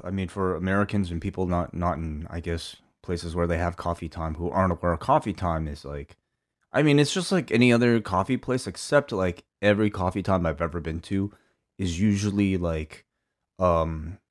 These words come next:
I would say a meeting point for, um, um,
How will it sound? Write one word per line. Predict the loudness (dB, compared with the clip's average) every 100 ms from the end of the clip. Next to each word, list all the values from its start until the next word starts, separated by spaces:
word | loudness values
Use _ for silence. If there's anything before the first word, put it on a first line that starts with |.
| _ _
I | 0
would | 0 0
say | 0
a | 0
meeting | 0 0 0
point | 0 0 0
for, | -2 -4 -2 -2 -6 -12 _ _ _ _ _
um, | -2 0 -2 -6 -10 -16 _ _ _ _ _ _ _ _
um, | -6 -4 -4 -6 -12 -16